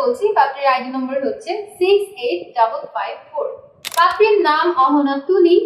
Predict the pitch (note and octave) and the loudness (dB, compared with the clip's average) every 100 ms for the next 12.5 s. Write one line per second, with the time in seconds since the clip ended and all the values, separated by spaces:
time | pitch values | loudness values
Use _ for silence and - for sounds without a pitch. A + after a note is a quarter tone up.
0 | - C4 B3 B3 - - A#3 A#3+ - - | -2 -8 -2 0 0 -2 -8 -8 -10 -20
1 | C#4 G#3 F3 _ _ _ _ A3+ G#3+ A3+ | -16 -16 -16 _ _ _ _ -4 -2 -2
2 | A3+ G#3+ C#4 D4 - - - C4 B3+ C4 | -2 0 2 2 0 -2 -2 0 0 -4
3 | C4 - F#3 - E4+ - - _ - D#4+ | -4 -8 -10 -8 -8 -8 -20 _ -4 0
4 | E4 F#4+ F#4 F#4 G4 G#4 F#4 - C#4 A#3+ | 0 0 -2 0 -2 2 0 0 0 -2
5 | - D4 - - E4+ E4 E4 G#4+ - - | -4 -10 -12 -10 -12 -12 -12 -18 -20 -20
6 | - _ _ _ - D#4 D#4+ F#4+ F4 E4+ | -20 _ _ _ 0 0 0 -4 -2 -4
7 | F4+ F#4 F4 D4 C#4+ C4 C#4+ - E4 - | -6 -6 0 0 2 -2 -4 -2 -2 0
8 | D#4 F4 - B3 B3+ C4 C#4+ F4+ G4 A#3 | -4 -4 -8 -12 -10 -6 -6 -4 -6 -2
9 | B3 B3+ G#3+ G3 E4+ G#4+ C#4 B3 B3+ A3+ | -4 -4 -8 -8 -14 -10 -6 -6 -6 -8
10 | F#3+ - - - - A#3+ D4 G#4+ G#4 F#4 | -8 -10 -18 -20 -4 2 4 4 4 2
11 | F4+ F#4+ F#4 F#4 E4+ F4+ F#4+ C#4 B3+ C#4+ | 2 0 -2 0 -2 -2 0 -2 -2 -8
12 | C4 A3+ A#3+ A#3+ F4 | -6 -6 -6 -10 -4